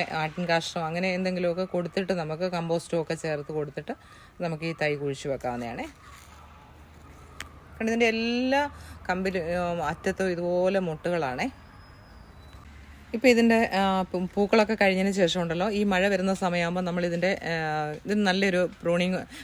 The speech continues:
ഹാർഡ് പ്രൂണിങ് തന്നെ നമുക്ക് കൊടുക്കാമേ. അപ്പം ആ സമയത്ത്, ആ, പ്രൂൺ ചെയ്തിട്ട് നമുക്ക് അതിൻ്റെ കമ്പുകളൊക്കെ നമുക്ക് കുഴിച്ച് വെക്കാനും പറ്റും.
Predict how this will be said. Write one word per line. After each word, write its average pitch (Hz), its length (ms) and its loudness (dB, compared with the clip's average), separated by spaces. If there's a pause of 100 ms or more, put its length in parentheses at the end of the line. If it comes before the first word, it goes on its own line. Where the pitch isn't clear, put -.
ഹാർഡ് 185 200 4
പ്രൂണിങ് 190 320 2
തന്നെ 175 200 2
നമുക്ക് 156 200 -2 (100)
കൊടുക്കാമേ. 147 440 -2 (1200)
അപ്പം 226 180 2 (160)
ആ - 20 2 (120)
സമയത്ത്, 226 400 4 (240)
ആ, 185 40 2 (160)
പ്രൂൺ 196 180 2 (100)
ചെയ്തിട്ട് 175 360 4
നമുക്ക് 175 200 2
അതിൻ്റെ 175 220 2 (220)
കമ്പുകളൊക്കെ 175 600 0
നമുക്ക് 208 280 -4
കുഴിച്ച് 180 300 0
വെക്കാനും 143 340 -4
പറ്റും. - 220 -6